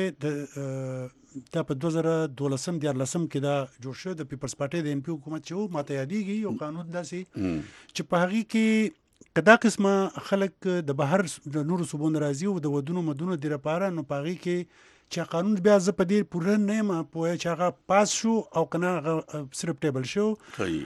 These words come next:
Speaker 1: خو هغه دا و چې پکې مقامي مشر،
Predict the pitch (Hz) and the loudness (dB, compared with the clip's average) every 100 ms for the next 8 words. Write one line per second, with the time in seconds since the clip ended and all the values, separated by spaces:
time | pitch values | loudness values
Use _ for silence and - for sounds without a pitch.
0 | - - - 240 185 214 214 240 - 214 | -8 -2 10 10 10 6 8 6 6 4
1 | 208 208 - 156 185 190 202 175 151 - | 4 2 0 -6 0 2 4 2 0 2
2 | 151 147 160 151 139 202 | 2 4 4 2 0 0